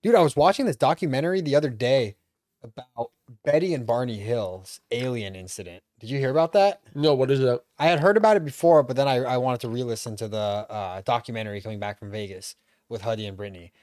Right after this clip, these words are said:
Speaker 2: Well,
Speaker 1: It's this couple back in the sixties,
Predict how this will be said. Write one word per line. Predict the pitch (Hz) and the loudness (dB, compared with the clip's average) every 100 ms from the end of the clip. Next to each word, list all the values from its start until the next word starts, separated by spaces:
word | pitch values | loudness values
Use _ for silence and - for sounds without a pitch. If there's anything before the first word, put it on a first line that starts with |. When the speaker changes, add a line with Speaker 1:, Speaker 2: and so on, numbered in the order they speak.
| _ | _
Speaker 2:
Well, | 139 127 131 _ _ _ | -6 -6 -6 _ _ _
Speaker 1:
It's | 139 139 - - | -8 -8 -10 -12
this | 147 147 | -6 -6
couple | - 185 202 135 101 95 | 0 2 2 2 -4 -6
back | 139 139 | -4 -2
in | 143 | -4
the | 120 | -6
sixties, | - - 120 - 98 90 - | -6 -6 -6 -8 -14 -16 -16